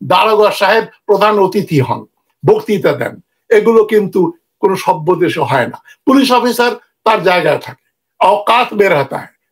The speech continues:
তার যে औकात, যেটা হিন্দি ছবি, ছবিতে বলে, আপনার, আপনি औकात याद रखो।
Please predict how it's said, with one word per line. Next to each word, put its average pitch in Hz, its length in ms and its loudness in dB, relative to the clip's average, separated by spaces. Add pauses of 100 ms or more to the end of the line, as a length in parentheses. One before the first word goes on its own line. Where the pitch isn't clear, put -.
তার 214 220 0
যে 220 100 2
औकात, 208 580 0 (240)
যেটা 180 160 0
হিন্দি 185 240 -2
ছবি, 208 360 0
ছবিতে 208 280 -4
বলে, 208 340 2 (280)
আপনার, - 320 0 (220)
আপনি 190 240 4
औकात 240 680 0
याद 196 340 2
रखो। 151 360 -2